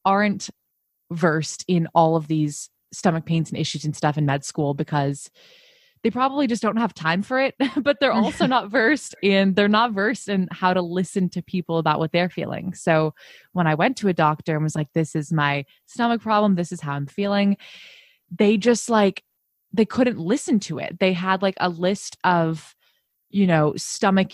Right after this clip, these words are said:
Speaker 1: issue textbook situations in their head and, like, tests that you do for them, but they couldn't, like, actually listen to what my symptoms were and how food might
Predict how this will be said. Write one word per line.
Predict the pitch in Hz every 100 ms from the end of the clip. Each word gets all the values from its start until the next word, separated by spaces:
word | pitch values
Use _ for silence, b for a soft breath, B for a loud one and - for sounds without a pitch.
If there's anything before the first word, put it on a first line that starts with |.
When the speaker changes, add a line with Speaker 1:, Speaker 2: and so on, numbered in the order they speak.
| -
Speaker 1:
issue | 190 - 190 180 170 -
textbook | 170 175 - - 185 -
situations | - 175 - 165 165 156 170 160 -
in | 170
their | 160
head | 147 160 156 151 147 165
and, | 160
like, | 151 -
tests | - 165 -
that | -
you | 165 160
do | 165
for | - 165
them, | 143 147 151 B B B _ -
but | 165 156 -
they | 180
couldn't, | - 208 196
like, | 170 165
actually | 160 170 - 170 151
listen | 156 - 151 151
to | 151
what | 139 139 -
my | 147 151
symptoms | - 156 156 147 151
were | 147 143
and | 139 139
how | 139 139
food | - 175 151 151
might | 143 139